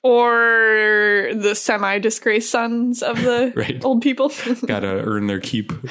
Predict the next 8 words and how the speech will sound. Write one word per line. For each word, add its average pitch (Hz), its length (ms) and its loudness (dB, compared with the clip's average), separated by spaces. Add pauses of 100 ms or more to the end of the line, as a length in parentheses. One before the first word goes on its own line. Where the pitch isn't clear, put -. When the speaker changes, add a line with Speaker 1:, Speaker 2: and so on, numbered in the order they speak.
Speaker 2:
by 107 120 -2
making 214 400 0
Speaker 1:
Yeah, - 160 0
<laughs> - 40 -4
exactly. 233 560 0
Speaker 2:
mediocre - 480 0
anime 104 420 -2
movies. 110 400 -10